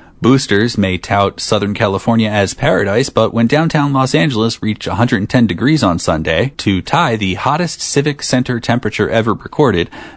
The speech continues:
the city bore a closer resemblance to Dante's Inferno. Area hospitals reported at least seven cases of heat stroke,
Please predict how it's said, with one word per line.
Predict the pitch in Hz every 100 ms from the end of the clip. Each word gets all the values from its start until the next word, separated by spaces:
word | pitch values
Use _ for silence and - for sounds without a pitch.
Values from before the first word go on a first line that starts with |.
| -
the | 107 117
city | - 190 170
bore | 147 143
a | 127
closer | 117 - 151 156
resemblance | 127 104 110 98 101 98
to | - 107
Dante's | 113 123 127 104 92 87 -
Inferno. | 101 90 110 120 98 50 - - - _ _ - - - -
Area | - 95 95
hospitals | 90 135 - - 90 -
reported | 95 101 107 107 -
at | - 98 92
least | 123 170 -
seven | - 139 135
cases | - 131 139 92
of | 92 85
heat | 147
stroke, | 143 - 78 -